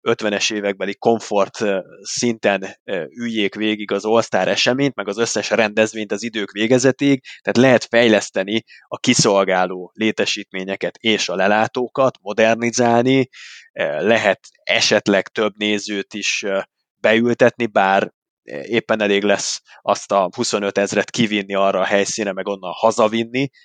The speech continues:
hogy ne legyen egy újabb Nashville belőle. Ugye tavaly az katasztrofálisra sikeredett a Nashville-ének a bemutatkozása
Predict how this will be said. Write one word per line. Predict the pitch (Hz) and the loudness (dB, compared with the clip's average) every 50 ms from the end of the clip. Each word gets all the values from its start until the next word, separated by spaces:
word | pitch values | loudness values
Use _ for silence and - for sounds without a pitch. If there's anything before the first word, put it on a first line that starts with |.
| _ _ | _ _
hogy | - 101 101 | -12 -8 -6
ne | 107 107 | -2 0
legyen | 107 107 107 113 110 110 110 110 | 0 0 2 2 0 -2 -2 -4
egy | - 113 107 107 | -8 -8 -8 -8
újabb | 113 113 113 113 107 110 | -6 -2 0 0 0 0
Nashville | 113 113 110 - - 120 120 117 | 0 -2 -2 -2 -2 0 0 2
belőle. | 110 117 110 110 120 120 117 120 110 | 4 4 4 2 2 2 2 2 2
Ugye | 101 - 95 - _ | 0 -2 -8 -8 _
tavaly | - 113 113 107 101 | 0 2 2 2 2
az | 92 - - | 0 -2 -2
katasztrofálisra | - 110 - - 107 - - 117 113 - - 110 107 107 110 - - 110 | -2 0 2 2 0 0 0 -2 -2 0 2 2 2 2 0 -4 -6 -6
sikeredett | - - 117 - 117 113 113 110 110 110 - | -6 -6 -2 0 2 4 4 2 2 0 -4
a | 107 | -2
Nashville-ének | 107 107 104 - - 110 110 113 107 107 104 101 | -2 -2 -2 -2 -4 -4 -4 -4 -4 -4 -4 -4
a | |
bemutatkozása | 98 113 110 110 117 113 - 113 110 - - 117 107 113 107 107 - - 120 117 113 | -4 -2 -2 -4 -4 -2 -2 -2 -2 -4 -6 -6 -2 0 0 0 0 0 0 0 0